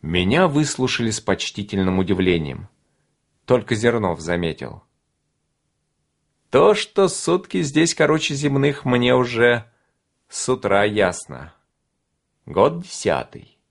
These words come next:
Это любопытно. Но ни то, ни другое не объясняют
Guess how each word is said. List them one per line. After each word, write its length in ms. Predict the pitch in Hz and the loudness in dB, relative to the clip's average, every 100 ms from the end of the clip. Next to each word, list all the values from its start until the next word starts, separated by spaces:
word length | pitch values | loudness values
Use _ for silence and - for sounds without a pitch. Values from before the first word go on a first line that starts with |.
| _ _ | _ _
Это 260 | - 87 131 | -2 -2 0
любопытно. 680 | 139 156 120 87 - - - _ _ _ _ _ _ _ - | -2 -2 -2 -8 -8 -20 -20 _ _ _ _ _ _ _ -8
Но 240 | 185 127 | 0 2
ни 140 | 226 233 | 2 -2
то, 360 | - 160 196 | 0 4 6
ни 140 | 208 196 | 6 2
другое 540 | 151 143 110 147 180 | 4 2 4 4 4
не 120 | 170 | 0
объясняют 1000 | 135 98 98 98 107 135 196 123 - - | 0 0 -4 -4 0 0 2 -2 -4 -20